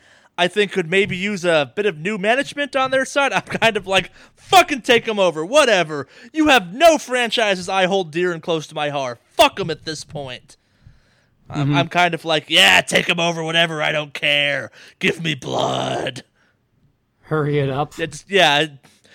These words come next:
Speaker 1: yes, actually, it's very much, it's like, "I'm sick of you guys talking about how we need to save Ubisoft and Ubisoft's delaying its games and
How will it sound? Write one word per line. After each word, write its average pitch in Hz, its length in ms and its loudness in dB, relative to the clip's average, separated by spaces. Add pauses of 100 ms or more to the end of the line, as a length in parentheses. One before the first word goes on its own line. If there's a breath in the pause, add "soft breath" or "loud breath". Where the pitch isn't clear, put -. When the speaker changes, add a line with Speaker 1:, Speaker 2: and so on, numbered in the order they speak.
(140 loud breath)
Speaker 1:
yes, 175 400 4
actually, 151 420 0
it's 139 120 -10
very 196 140 -6
much, 175 180 -6
it's - 80 -18
like, 143 160 -6 (280 soft breath)
"I'm 175 140 -2
sick 233 300 -2
of 233 60 -6
you 226 140 -4
guys 220 300 2
talking 202 480 0
about 190 220 0
how 185 500 2 (300 loud breath)
we 165 100 -8
need 185 140 -4
to 160 60 -10
save 185 480 2
Ubisoft 175 920 -2
and 151 80 -12
Ubisoft's 180 580 -4
delaying 170 380 -4
its - 160 -10
games 165 880 -4
and 143 240 -10